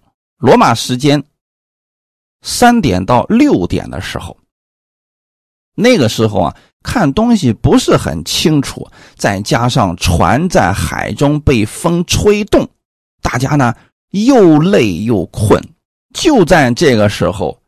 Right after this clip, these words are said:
耶稣在海面上走，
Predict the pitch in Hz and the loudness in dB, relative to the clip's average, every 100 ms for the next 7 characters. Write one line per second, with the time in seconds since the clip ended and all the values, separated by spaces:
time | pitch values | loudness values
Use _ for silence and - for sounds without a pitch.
0 | _ _ _ 117 143 147 - 156 147 117 | _ _ _ 2 2 4 2 0 2 0
1 | 110 - 85 82 101 220 180 151 185 175 | -2 -4 -2 -2 0 0 2 2 0 -2
2 | - 131 92 123 - | -2 2 4 4 2